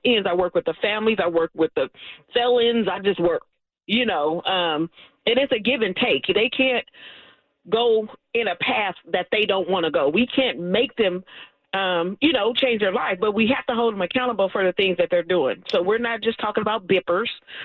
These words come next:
We're talking about murderers that are being let on the street with, you know, no consequences. You have to sit down for just a minute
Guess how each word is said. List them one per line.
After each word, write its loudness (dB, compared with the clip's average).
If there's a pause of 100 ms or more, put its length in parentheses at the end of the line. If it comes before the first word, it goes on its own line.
We're 2
talking -4
about 0
murderers 0
that 0
are 2
being 2
let 0
on -4
the 2 (120)
street -4 (400)
with, 2 (460)
you 0
know, 0
no 0
consequences. 0
You 4
have -2
to 0 (120)
sit 2
down -2
for 0
just -2
a 0
minute 0